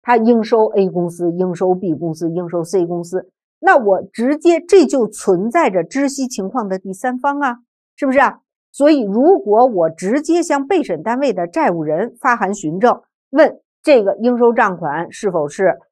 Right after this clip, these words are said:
在资产负债表日是否是确实那个，嗯，确实存在，那这时候它不仅相关，它的可靠程度怎么样？如果能够收到回函的话，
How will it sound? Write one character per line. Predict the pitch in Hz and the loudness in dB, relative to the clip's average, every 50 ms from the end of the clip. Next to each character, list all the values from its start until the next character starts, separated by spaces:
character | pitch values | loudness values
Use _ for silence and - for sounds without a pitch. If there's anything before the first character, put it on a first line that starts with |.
| _ _ | _ _
在 | - - 233 190 | 0 0 0 2
资 | 165 - 233 | 0 0 -2
产 | 214 233 170 151 | 0 0 -2 -2
负 | - 214 | -2 -2
债 | 202 180 156 | 0 0 0
表 | 160 139 131 | 0 -2 -2
日 | 180 190 185 151 139 | -2 -4 -4 -6 -6
是 | - - 190 175 | -10 -8 -8 -8
否 | - 135 135 143 | -8 -8 -10 -8
是 | 170 170 165 - - _ | -6 -6 -6 -6 -8 _
确 | - - 196 170 | -2 0 0 0
实 | 170 170 185 190 196 196 185 | 0 0 0 0 0 0 -2
那 | 185 180 170 | -4 -6 -6
个， | 156 165 | -6 -6
嗯， | 160 147 - 165 165 165 - - - _ _ _ _ _ | -8 -10 -10 -12 -12 -12 -12 -14 -18 _ _ _ _ _
确 | - - 214 180 | -2 -2 0 0
实 | - 180 180 | 0 -4 -6
存 | - - - 151 156 | -6 -8 -10 -6 -2
在， | 202 190 - - _ _ _ _ _ _ _ _ _ | -2 -2 -2 -4 _ _ _ _ _ _ _ _ _
那 | - 247 214 | 0 0 0
这 | 170 - - 294 240 180 | 0 2 4 4 4 4
时 | 151 - - - | 2 0 -6 -10
候 | 147 170 165 151 - _ | -4 -2 -2 -2 -4 _
它 | - - - 190 190 190 - _ _ _ _ _ | -14 -8 -4 -2 -2 -2 -4 _ _ _ _ _
不 | - 330 269 | 0 2 2
仅 | 170 - 175 147 - | 0 0 -8 -14 -14
相 | - - - - 196 180 185 185 | -14 -10 -4 -2 -2 -2 -2 -4
关， | 180 190 185 190 190 180 - - | -2 0 0 0 0 -4 -10 -16
它 | - - 220 - | -12 -8 -6 -4
的 | - 170 | -4 -6
可 | 165 - - - 185 147 92 | -8 -8 -10 -6 -6 -6 -6
靠 | - - - 262 190 165 | -6 -2 2 2 2 2
程 | 165 - - 131 156 185 | 0 -6 -12 -12 -10 -6
度 | 214 233 196 | -4 -4 -4
怎 | 170 160 139 | -2 -4 -6
么 | - - 175 | -6 -6 -6
样？ | 175 160 151 165 _ _ _ _ | -6 -6 -6 -8 _ _ _ _
如 | - 196 214 233 247 | -4 2 2 4 4
果 | 196 190 165 | 4 2 -2
能 | 156 151 139 151 170 | -2 -2 -6 -6 -2
够 | 190 190 160 | 0 0 0
收 | - - 214 196 190 196 | 0 -2 -2 -2 0 0
到 | 190 175 151 - - - | 0 0 -2 -2 -4 -6
回 | - 160 170 | -6 -6 -6
函 | 170 - - - - | -6 -8 -12 -10 -10
的 | 151 165 170 | -10 -10 -6
话， | 170 170 147 - | -6 -6 -8 -8